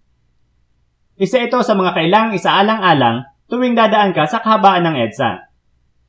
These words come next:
Kapag makakita ka naman ng broken blue lines sa pagitan ng bawat broken white lines, ibig sabihin,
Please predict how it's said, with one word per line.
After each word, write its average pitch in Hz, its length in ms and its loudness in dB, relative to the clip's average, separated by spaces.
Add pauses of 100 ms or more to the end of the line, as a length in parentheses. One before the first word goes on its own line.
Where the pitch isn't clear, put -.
(1040)
Kapag 233 320 2
makakita 214 480 0
ka 233 80 -2
naman 202 320 2
ng 156 160 -2
broken 214 400 0
blue 196 160 2
lines 135 400 -2 (160)
sa 240 80 0
pagitan 233 480 -2
ng 170 80 0
bawat 208 320 4
broken 214 320 0
white 180 240 2
lines, 117 480 -2 (800)
ibig 208 320 -4
sabihin, 151 640 -2